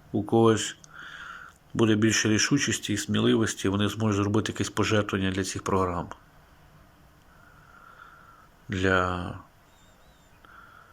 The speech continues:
допомоги речами або грошима.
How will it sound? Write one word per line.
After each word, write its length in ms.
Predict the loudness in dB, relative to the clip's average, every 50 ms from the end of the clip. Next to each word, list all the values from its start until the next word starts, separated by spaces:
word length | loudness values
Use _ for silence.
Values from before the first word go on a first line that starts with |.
| _ _ _ -20 _ -20 -20 _ _ _ _ _ _ _ _ -20 _ _ _ _ -20 -20 _ -14 -4
допомоги 520 | -4 -4 0 0 0 2 4 4 4 4
речами 680 | 4 2 2 0 0 2 2 4 2 2 2 0 0 -2
або 320 | -4 -2 0 0 0 2
грошима. 760 | 0 -2 -2 -2 -2 0 0 2 2 2 2 0 -2 -4 -6